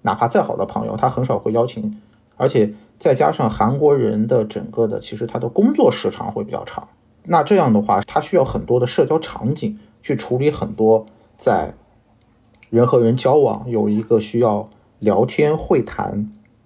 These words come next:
等人的地方，那这时候咖啡店就会是一个很好的选择，因为喝酒会影响你的专注力吧，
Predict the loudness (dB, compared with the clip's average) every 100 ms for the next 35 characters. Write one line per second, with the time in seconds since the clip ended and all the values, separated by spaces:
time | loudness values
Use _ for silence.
0 | -4 -2 -2 0 0 2 -2 -4 _ _
1 | _ _ _ _ _ _ 0 2 4 4
2 | 2 0 -2 -2 0 0 2 0 0 -2
3 | -4 -4 -6 -6 -6 -6 -4 -4 -6 -6
4 | -2 0 0 2 0 0 -4 -2 -2 -2
5 | -4 -4 -4 -4 -8 -10 -4 2 4 4
6 | 0 -8 -16